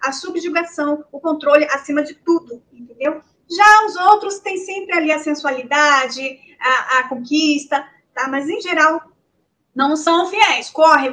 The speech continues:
pra você achar um narcisista fiel, meu amigo, você vai precisar procurar muito, tá? E é bem difícil encontrar uma narcisista cerebral. Quer falar sobre isso,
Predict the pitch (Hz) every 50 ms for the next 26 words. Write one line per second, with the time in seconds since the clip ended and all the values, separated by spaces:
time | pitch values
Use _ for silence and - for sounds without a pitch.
0 | 254 247 240 - 302 302 302 - 415 427 - - 440 440 415 415 - 339 277 311
1 | 339 - 359 - - 339 302 285 311 320 330 311 302 277 294 294 294 302 302 302
2 | 311 302 294 302 302 294 294 277 269 285 277 277 277 269 262 285 285 277 269 247
3 | 240 214 - _ _ _ _ _ _ - 240 254 269 294 - _ _ _ _ _
4 | _ - - 294 302 294 254 277 285 294 349 359 330 339 339 339 311 311 311 302
5 | 302 294 285 285 285 277 294 294 - 302 262 240 254 - - 254 262 - 262 269
6 | 269 233 233 202 - - _ _ _ _ _ - 339 370 359 370 349 339 320 320
7 | - 320 285 294 254 285 311 427 554 - -